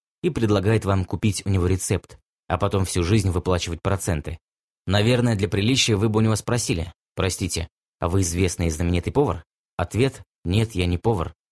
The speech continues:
"А, понимаю, вы автор кулинарных книг".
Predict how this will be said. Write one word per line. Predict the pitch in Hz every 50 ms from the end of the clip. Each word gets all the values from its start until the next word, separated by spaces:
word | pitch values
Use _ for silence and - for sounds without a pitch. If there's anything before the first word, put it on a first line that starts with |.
| _ _ _ -
"А, | 120 120 87 80 82 -
понимаю, | 95 92 113 139 143 95 80 78 - _ _ _ -
вы | 110 139 165 175 -
автор | 147 147 131 120 - 131 117
кулинарных | - 135 135 127 131 127 117 123 127 113
книг". | - - 90 76 - -